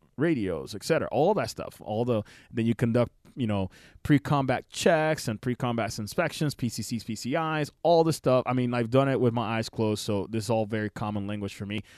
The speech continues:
But again, I'm putting it in perspective for you so you get it. It's like you're going on a vacation, you're going to Florida, you know what you wanna do. So, hey, are we gonna boogie board? Are we gonna, so you literally backwards plan. You do it all the time. You still, it's not, that's not what you call it. You do it all the time. And like, okay, well, we need the boogie board. We're gonna strap it to the top of the car.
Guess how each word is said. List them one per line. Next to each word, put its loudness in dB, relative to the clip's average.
But 4
again, 2
I'm -2
putting 2
it 0
in -4
perspective -6
for -6
you 4
so -2
you 0
get 2
it. 0
It's -4
like -2
you're -2
going 6
on 6
a 6
vacation, 2
you're -4
going 2
to 4
Florida, 6
you 0
know 4
what 6
you 6
wanna 4
do. 6
So, 4
hey, 0
are 2
we 0
gonna 0
boogie 2
board? 6
Are 2
we 0
gonna, -6
so 0
you 8
literally 8
backwards 0
plan. -4
You 4
do 8
it 6
all 6
the -2
time. -6
You -2
still, -8
it's -8
not, -8
that's -8
not -6
what -8
you -8
call 0
it. -6
You -2
do 4
it 8
all 6
the -2
time. 0
And -2
like, -2
okay, 0
well, 4
we 0
need -2
the -2
boogie 2
board. 4
We're -4
gonna -6
strap -6
it -10
to -4
the -2
top -4
of -2
the -2
car. 2